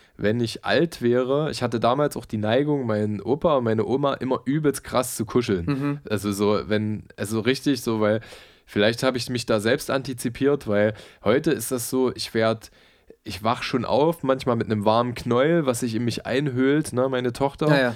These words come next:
Speaker 2: Mhm.
Speaker 1: Und, äh, das Erste, was ich frühs mache, ist, weil sie zu faul ist, ich trag sie rüber auf Toilette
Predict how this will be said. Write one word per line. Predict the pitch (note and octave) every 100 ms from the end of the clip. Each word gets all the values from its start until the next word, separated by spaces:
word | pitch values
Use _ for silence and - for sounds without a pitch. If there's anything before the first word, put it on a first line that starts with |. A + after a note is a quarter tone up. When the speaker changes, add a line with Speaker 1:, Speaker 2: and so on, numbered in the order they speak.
| -
Speaker 2:
Mhm. | B2+
Speaker 1:
Und, | B2 A#2 A#2 -
äh, | - G#2+ A2 A2 - - _ - - G#2+ F#2+
das | G#2+ G#2+
Erste, | A2+ D3 C#3
was | B2
ich |
frühs | - C3 A2+
mache, | B2 D3+
ist, | C3+ A#2+
weil | B2
sie | A2
zu | -
faul | G#2 - B2+ D3+
ist, | C3
ich | A2+
trag | - G#2+ A#2+
sie | -
rüber | A#2+ B2+ D#3
auf | B2
Toilette | - A2+ G#2 C3+ F3 F3